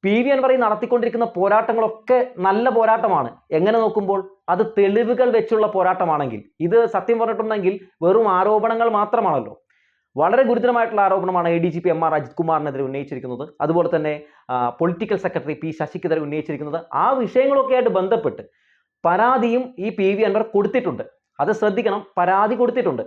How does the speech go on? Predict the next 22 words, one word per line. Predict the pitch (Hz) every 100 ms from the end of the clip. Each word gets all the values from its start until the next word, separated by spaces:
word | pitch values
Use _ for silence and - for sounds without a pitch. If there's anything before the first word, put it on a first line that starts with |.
| -
അന്നേ | 160 196 247
ദിവസം | 202 214 240 196
പി | 185
വി | 202
അൻവർ | 226 208
നടത്തുന്ന | 220 180 208 208
വാർത്താ | 208 185 185
സമ്മേളനത്തിൽ | 220 208 190 190 185 208
മാധ്യമപ്രവർത്തകർ | 165 180 180 233 214 202 180
ഇതുമായി | 180 190 196
ബന്ധപ്പെട്ട് | 185 175 185 190 185 226 226 _ _ -
ഇദ്ദേഹത്തിനോട് | 170 208 220 220
ചോദിക്കുന്നത് | 214 196 202 202 185
എ | 202 180
ഡി | 202
ജി | 208
പി | 226
എം | 185 185
ആർ | 226
അജിത് | 202 -
കുമാറിനെ | 185 185 185
പുറത്താക്കുമോ | 165 160 190 170 185 208